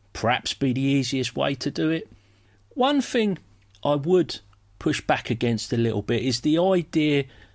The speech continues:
that it's inevitable when someone knows the rules, they're gonna leverage them to their advantage necessarily. If we're using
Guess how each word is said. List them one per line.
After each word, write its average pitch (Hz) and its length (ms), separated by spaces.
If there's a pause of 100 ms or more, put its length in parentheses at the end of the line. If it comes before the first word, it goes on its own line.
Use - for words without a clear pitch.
(140)
that 123 560 (100)
it's - 400
inevitable 120 1000 (840)
when 107 280
someone 104 420
knows 104 280
the 107 100
rules, 101 540 (760)
they're 98 200
gonna 95 440 (2000)
leverage 110 640
them 98 220
to - 140
their 101 200
advantage 104 640 (200)
necessarily. 98 840 (1800)
If 120 260
we're 117 140
using 110 600